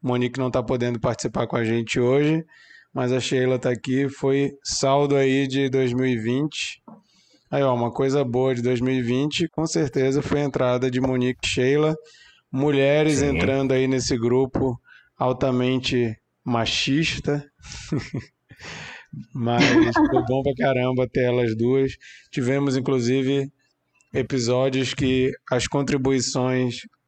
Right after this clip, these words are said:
Speaker 1: com o ponto de vista delas foi essencial para as discussões que rolaram.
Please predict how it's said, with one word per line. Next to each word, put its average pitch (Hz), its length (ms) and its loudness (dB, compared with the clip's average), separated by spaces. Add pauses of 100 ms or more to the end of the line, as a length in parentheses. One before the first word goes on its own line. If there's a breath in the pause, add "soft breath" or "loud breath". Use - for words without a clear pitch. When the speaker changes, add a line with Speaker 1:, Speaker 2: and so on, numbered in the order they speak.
(260)
Speaker 1:
com 139 120 -2
o 123 40 -2
ponto 131 300 -2
de 127 100 2
vista 127 440 0
delas 123 420 2
foi 131 420 2
essencial 127 800 0
para 127 180 0
as 117 100 -2
discussões 120 640 -4
que - 80 -2
rolaram. 120 580 0